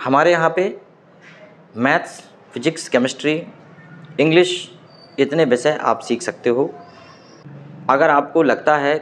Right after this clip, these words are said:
कि मैं अंग्रेज़ी नहीं सीख सकता, ऐसा व्यक्ति मेरे पास आए जो ये कहे, "मैं अंग्रेज़ी सीख ही नहीं सकता, दुनिया का कोई मास्टर मुझे अंग्रेज़ी सिखा ही नहीं सकता",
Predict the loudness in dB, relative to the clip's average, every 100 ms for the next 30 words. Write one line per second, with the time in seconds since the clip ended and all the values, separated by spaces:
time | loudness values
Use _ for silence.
0 | -2 -2 0 0 0 2 4 2 0 -2
1 | -2 -4 -4 -6 -4 -6 -6 -8 -8 -20
2 | -20 -20 -20 -20 -20 -20 -20 -20 -20 -20
3 | -20 0 2 4 2 2 0 -2 0 0
4 | -2 -6 -8 -12 -14 -20 _ _ _ _
5 | _ _ _ _ -4 2 4 6 6 4
6 | 2 0 0 -6 -20 _ _ -6 -4 0
7 | 4 4 4 4 0 2 2 2 2 2
8 | 2 0 0 -2 2 2 0 -2 0 2
9 | 4 4 2 4 4 4 0 -2 -4 -2
10 | 0 0 2 4 4 4 0 0 -2 -2
11 | -2 -2 -4 -4 -4 -6 -10 -12 -12